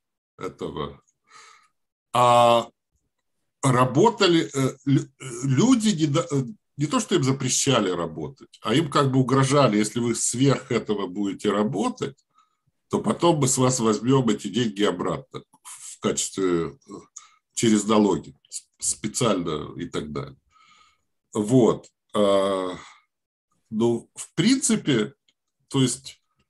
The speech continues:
это повлияло на рынок труда. Это повлияло. То есть, э, стало значительно тружде-, труднее, во всяком случае, в прессе, а, стало значительно труднее получать, а, находить работников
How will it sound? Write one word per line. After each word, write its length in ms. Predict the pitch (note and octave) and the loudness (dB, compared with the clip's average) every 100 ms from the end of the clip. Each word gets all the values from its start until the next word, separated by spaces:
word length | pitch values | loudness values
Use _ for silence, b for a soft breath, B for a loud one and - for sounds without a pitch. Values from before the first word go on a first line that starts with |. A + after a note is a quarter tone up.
| _ | _
это 260 | D#3+ F3 E3 | -2 0 0
повлияло 680 | F3 C#3+ D#3 D3+ D#3 C#3+ A#2+ | 2 2 4 4 4 4 4
на 180 | A#2 | 2
рынок 360 | A#2 A2 G2+ - | 2 2 2 -2
труда. 440 | - F2+ D2+ D#2 - _ _ - | -12 -14 -12 -14 -16 _ _ -12
Это 200 | F2 A2+ | -6 -4
повлияло. 720 | - G2+ G2+ F2+ D2+ D2+ D#2 | -2 -2 -2 0 -2 -4 -10
То 120 | - G2 | -6 -6
есть, 300 | - - G2+ | -6 -6 -2
э, 160 | F2 | -2
стало 380 | F2 - C3 C3+ | -4 0 4 4
значительно 540 | G2 G#2 - C#3 B2+ | 0 -4 -4 0 0
тружде-, 580 | G#2 - G#2 G#2 G#2 A2 - | 0 -2 -2 -2 -8 -12 -12
труднее, 420 | - A2 G#2 F#3 | -4 -4 0 2
во 100 | D#3 | 2
всяком 320 | A2+ C#3 C#3 - | 0 -2 -4 -8
случае, 340 | B2 - G#2+ | -10 -6 -6
в 80 | - | -6
прессе, 500 | A#2+ A#2 - - - b b b b b b _ | -2 -2 -2 -6 -12 b b b b b b _
а, 280 | - F2 D#2+ | -4 -2 -2
стало 340 | - A3+ G#3+ | -2 0 0
значительно 560 | A2+ A2 - G#2 A2 G2+ | 0 -2 -4 -4 -4 -4
труднее 460 | A2 A2+ B2 F3 C#3 | -2 -2 0 0 0
получать, 800 | B2+ G2+ G2 A#2+ A#2 A2 - _ _ _ _ _ - | -2 -2 -2 -2 -2 -2 -10 _ _ _ _ _ -14
а, 520 | E2 E2 D#2+ D#2 D2 C#2+ B B _ _ _ _ _ _ | -10 -8 -6 -8 -10 -14 B B _ _ _ _ _ _
находить 640 | A2 A2+ A2+ A#2+ A2 B2 A2 | -2 -2 0 -2 -2 -4 -2
работников 760 | G#2+ F2 F#2 - - - - | -2 -2 -6 -8 -18 -20 -20